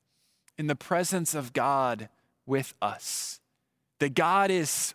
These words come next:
for us, that God has defeated death, that none of this has caught God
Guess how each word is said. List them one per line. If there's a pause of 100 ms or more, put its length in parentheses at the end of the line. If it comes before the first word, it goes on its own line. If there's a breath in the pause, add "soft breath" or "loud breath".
(140)
for
us, (600)
that
God
has (840)
defeated
death, (1040)
that
none
of
this
has
caught
God